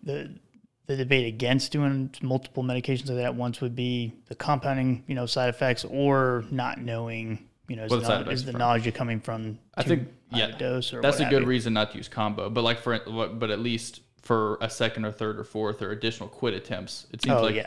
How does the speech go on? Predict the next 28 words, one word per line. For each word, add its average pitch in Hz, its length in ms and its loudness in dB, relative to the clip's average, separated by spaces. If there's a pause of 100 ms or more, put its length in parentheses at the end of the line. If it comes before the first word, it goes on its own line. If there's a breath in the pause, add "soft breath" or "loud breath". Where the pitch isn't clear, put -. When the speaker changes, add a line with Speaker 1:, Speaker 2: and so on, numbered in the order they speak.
Speaker 2:
you 123 80 -2
could 127 240 4
retry 107 480 2
them. 69 80 -6
Speaker 1:
For 135 100 4
sure. - 280 0
Speaker 2:
Right. - 160 -20
Speaker 1:
Especially 135 640 6
if, - 280 0
I - 40 -6
mean, 123 140 -2
if 117 120 -4
they've 131 160 0
had 131 240 4
success 120 360 -2
in - 40 -4
the 110 60 -6
past, 120 340 -2
but 127 60 -2
they 113 80 -4
just 113 240 -6
kind 117 120 -6
of, 107 240 -10 (140)
you 120 80 -8
know, 107 220 -10
Speaker 2:
Didn't, - 260 -2
didn't 104 240 -6
t-, - 80 -10